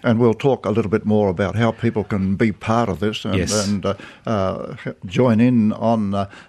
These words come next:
Speaker 1: the information. But, uh, our guest is Jamie McIlwain, one of our top landscapers. And Lee, perhaps, uh,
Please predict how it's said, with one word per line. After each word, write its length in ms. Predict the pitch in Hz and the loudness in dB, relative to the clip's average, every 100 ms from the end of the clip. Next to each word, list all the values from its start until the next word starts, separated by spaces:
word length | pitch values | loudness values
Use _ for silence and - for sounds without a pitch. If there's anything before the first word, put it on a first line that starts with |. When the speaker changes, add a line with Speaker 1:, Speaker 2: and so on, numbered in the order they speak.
| - | -16
Speaker 1:
the 360 | 131 123 110 | -6 -2 0
information. 960 | 123 120 107 98 117 127 - 73 101 - - - | 0 0 0 2 2 0 -4 -4 -6 -8 -14 -6
But, 320 | 139 - - | -6 -4 -2
uh, 160 | 120 120 - - - 415 - | -2 -2 -14 -20 -16 -16 -8
our 180 | - 135 | -4 -2
guest 340 | 170 151 - | -2 -4 -4
is 280 | 139 107 - - | -4 -4 -6 -10
Jamie 340 | 123 117 110 | -2 0 0
McIlwain, 680 | 104 101 107 95 80 98 117 | 0 0 0 0 -2 -2 -4
one 140 | 107 92 | -6 -6
of 80 | |
our 100 | 95 | -8
top 280 | 85 110 101 | -8 -8 -6
landscapers. 760 | 98 104 107 - 98 107 104 - - - - | -4 -2 -4 -6 -10 -8 -8 -8 -16 -16 -6
And 260 | 110 131 | -6 -6
Lee, 300 | 135 131 131 | -4 -2 -2
perhaps, 440 | 113 123 117 - | -6 -4 -6 -6
uh, 100 | - | -10